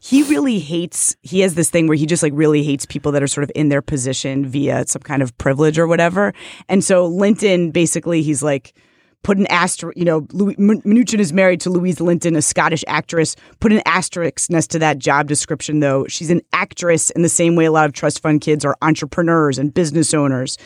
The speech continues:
and a lot of dim children of C E Os are executive vice presidents. And he just, like, goes on tearing her apart. But I do wanna read this thing that she did, which I think is, like, super scandalous, that he points out, which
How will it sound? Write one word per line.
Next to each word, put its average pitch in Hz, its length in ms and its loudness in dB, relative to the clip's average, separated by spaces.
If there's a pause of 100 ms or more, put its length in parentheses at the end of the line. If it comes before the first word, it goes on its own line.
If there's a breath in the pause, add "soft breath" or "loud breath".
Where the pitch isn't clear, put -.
(180 loud breath)
and 185 120 2
a 190 40 4
lot 175 160 2
of 160 100 -2
dim 170 240 2
children 170 320 0
of 151 100 0
C 165 340 -2
E 156 60 6
Os 156 180 2
are 147 100 0
executive 147 480 -2
vice 147 260 0
presidents. 139 640 -2 (280 loud breath)
And - 100 2
he 208 60 4
just, 180 180 0
like, 180 160 2
goes 190 260 2
on 170 480 2
tearing 175 320 -2
her 165 120 2
apart. 160 420 0 (360 loud breath)
But 220 440 0
I 151 80 -2
do 175 180 -6
wanna 220 200 -4
read 170 240 -4
this 147 160 -2
thing 185 280 -2
that 151 140 0
she - 100 -6
did, 156 220 0
which 139 180 -4
I 147 120 -2
think 151 180 -2
is, 147 140 0
like, 139 120 -2
super 147 320 -2
scandalous, 143 800 0 (400 loud breath)
that 156 200 -2
he 165 120 -4
points 165 380 0
out, 160 200 2
which 147 160 -2